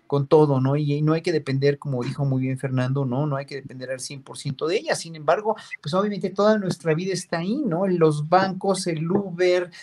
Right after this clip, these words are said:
el, el, el, el, las redes sociales, el WhatsApp, todas las comunicaciones, ya casi nadie habla por teléfono, ¿no? Por eso es raro,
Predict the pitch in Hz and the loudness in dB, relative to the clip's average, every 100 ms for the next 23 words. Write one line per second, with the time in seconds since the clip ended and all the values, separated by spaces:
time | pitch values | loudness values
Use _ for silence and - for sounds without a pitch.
0 | - 165 165 160 156 156 156 156 156 160 | -8 -2 0 0 0 0 0 -2 -2 -4
1 | 156 160 147 180 185 - 151 190 175 175 | -4 0 0 0 -4 -4 -2 2 2 0
2 | - 151 156 170 - 175 170 - - _ | -2 -2 2 2 4 2 2 -4 -20 _
3 | 196 208 175 - 175 165 160 170 214 208 | 4 6 4 -8 -8 -8 -6 -4 -2 -2
4 | 202 214 208 202 190 196 190 185 175 165 | 0 2 0 0 0 2 0 0 -2 0
5 | 165 202 240 160 131 160 175 180 208 190 | 2 2 2 -4 -4 -4 -2 0 0 6
6 | 185 196 | 8 6